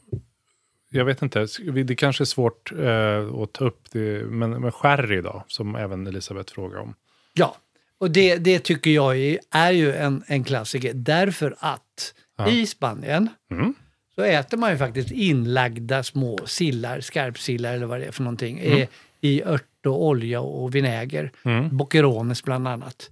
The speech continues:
Speaker 1: Boquerones.
Speaker 2: Och där dricker man ju i södra Spanien då naturligtvis sherry, eh, manzanilla.
Speaker 1: Mm.
Speaker 2: Funkar jättebra. Jag
Speaker 1: Gott.
Speaker 2: tycker, älskar ju det till tapas.
Speaker 1: Mm.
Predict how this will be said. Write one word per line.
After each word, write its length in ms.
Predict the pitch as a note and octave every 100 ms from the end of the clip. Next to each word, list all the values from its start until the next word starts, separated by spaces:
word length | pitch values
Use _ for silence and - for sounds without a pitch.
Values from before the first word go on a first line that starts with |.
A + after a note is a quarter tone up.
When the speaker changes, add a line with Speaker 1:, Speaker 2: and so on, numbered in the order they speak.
| _
Speaker 1:
Boquerones. 380 | G#2+ - - -
Speaker 2:
Och 60 |
där 260 | C3 C3+ G#3
dricker 380 | F3 D#3 - C3+
man 260 | C3+ C3
ju 320 | B2 C3 B2+ B2+
i 240 | C3 C#3+
södra 360 | B2+ F3+ F3 F#3
Spanien 600 | - F3+ F#3 F#3+ G3+ A3+ - _ _ _
då 240 | D3 C3 C3
naturligtvis 640 | C3 A#2+ G3 A3 - B2+
sherry, 560 | - - A#2 C3+ F#3+ B3+ - _ _ _ _ _ _ _ -
eh, 360 | C#3+ C#3 C3+
manzanilla. 840 | C3+ D3+ D3+ D#3 D#3 D3 D3 F3 G3 _ _ -
Speaker 1:
Mm. 180 | A#2+ F#3
Speaker 2:
Funkar 260 | - B2+ A2
jättebra. 460 | A#2+ A#2 C3 E3 G3 _
Jag 160 | - D3
Speaker 1:
Gott. 100 | E3
Speaker 2:
tycker, 300 | C#3 B2+ G#2
älskar 380 | D3 A#2 - F3
ju 40 |
det 120 | C3+
till 160 | G#2+ A#2+
tapas. 480 | - - - - -
Speaker 1:
Mm. 220 | G#2+ C#3